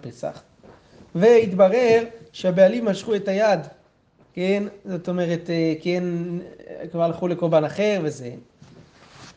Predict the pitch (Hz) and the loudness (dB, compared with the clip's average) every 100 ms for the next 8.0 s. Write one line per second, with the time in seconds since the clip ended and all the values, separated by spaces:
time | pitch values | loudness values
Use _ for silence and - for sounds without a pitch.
0 | - - _ _ - - 180 175 190 220 | -20 -20 _ _ -10 -4 -2 2 4 6
1 | 247 226 214 226 226 202 175 - 123 127 | 4 4 6 4 4 -6 -6 -8 -12 -14
2 | 180 _ _ _ _ - 143 165 170 175 | -16 _ _ _ _ -12 -4 -2 0 -2
3 | 160 - 190 170 160 - 233 254 254 254 | -4 -4 -6 -8 -10 -6 -6 -4 -4 -4
4 | 262 254 247 269 240 147 - _ _ _ | -2 -2 -2 -2 -2 -2 -8 _ _ _
5 | _ _ _ _ - - 170 170 170 165 | _ _ _ _ -20 -8 -2 0 2 2
6 | 165 165 - _ _ - - - _ _ | 0 -2 -12 _ _ -20 -20 -20 _ _
7 | _ - - - 185 165 160 156 151 151 | _ -20 -18 -12 -2 0 2 2 0 -2